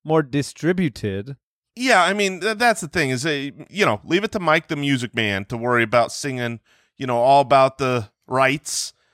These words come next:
Speaker 2: Uh, but the reality is everyone has one dollar bills everywhere. They're exchanged left, right, and center. You are so much more in circulation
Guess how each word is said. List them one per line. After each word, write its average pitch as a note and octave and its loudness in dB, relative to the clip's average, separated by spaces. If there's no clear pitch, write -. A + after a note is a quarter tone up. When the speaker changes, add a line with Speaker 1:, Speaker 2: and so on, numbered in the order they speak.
Speaker 2:
Uh, A#2+ 2
but D3+ -2
the E3 -2
reality F3 2
is B2 -4
everyone D#3+ 0
has C3 -2
one C3+ -2
dollar A#2+ 4
bills G#2+ -2
everywhere. A#2+ -2
They're C#3+ 4
exchanged C#3 -4
left, C3+ 2
right, B2+ 2
and G#2+ -10
center. E3+ -2
You E3+ 0
are C3+ 6
so G3+ 2
much E3 -4
more C#3+ 0
in B2+ -4
circulation C3+ -4